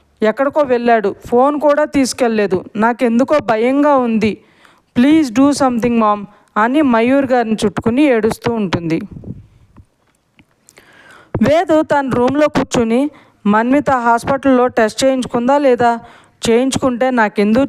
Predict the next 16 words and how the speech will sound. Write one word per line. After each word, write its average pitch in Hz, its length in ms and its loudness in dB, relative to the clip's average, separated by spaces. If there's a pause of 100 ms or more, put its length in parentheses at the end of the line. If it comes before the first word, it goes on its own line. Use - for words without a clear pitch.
చెప్పలేదు 233 480 0 (500)
అని 254 160 0 (140)
ఆలోచిస్తూ 262 520 0 (120)
ఉండగానే 208 480 0 (500)
తనకి 302 280 -2 (140)
కాల్ 226 300 2
వస్తుంది. 196 420 -2 (600)
వేదు 254 300 2 (200)
కాల్ 214 260 0
లిఫ్ట్ 254 240 -2
చేయగానే 208 440 0 (600)
అవతల 320 380 0
వాళ్ళు 269 200 0 (120)
చెప్పింది 254 480 -2
విని 214 220 2 (560)
కంగారుగా 233 580 0